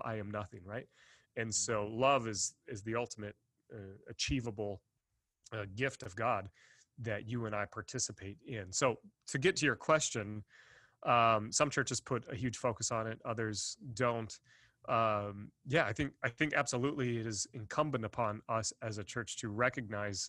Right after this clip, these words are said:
the gifts of the Spirit, um, to, to allow God's Spirit to work within us, uh, to renew us, and to allow those gifts, uh, to be manifest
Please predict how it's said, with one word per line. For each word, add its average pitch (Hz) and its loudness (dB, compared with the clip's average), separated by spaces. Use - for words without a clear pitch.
the 107 -4
gifts 98 -4
of 95 -10
the 101 -8
Spirit, 104 -6
um, 110 0
to, 127 2
to 120 -2
allow 110 4
God's 110 2
Spirit - -4
to - -4
work 117 -2
within 120 -4
us, 107 0
uh, 107 -4
to 123 -4
renew 117 0
us, 110 0
and 117 -4
to 117 -4
allow 117 4
those 110 -2
gifts, 113 -2
uh, 110 -2
to - -2
be 117 0
manifest 110 -2